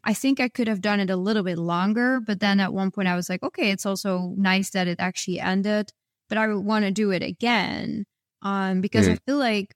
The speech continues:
Speaker 1: because of that, like, you and I got so much more connected and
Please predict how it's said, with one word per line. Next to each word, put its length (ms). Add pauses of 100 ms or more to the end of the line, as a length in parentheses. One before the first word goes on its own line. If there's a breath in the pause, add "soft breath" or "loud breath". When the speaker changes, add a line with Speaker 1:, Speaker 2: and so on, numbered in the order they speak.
(100)
Speaker 1:
because 360
of 200
that, 340
like, 200
you 160
and 160
I 440
got 520 (520)
so 280
much 260
more 400
connected 1040 (680)
and 280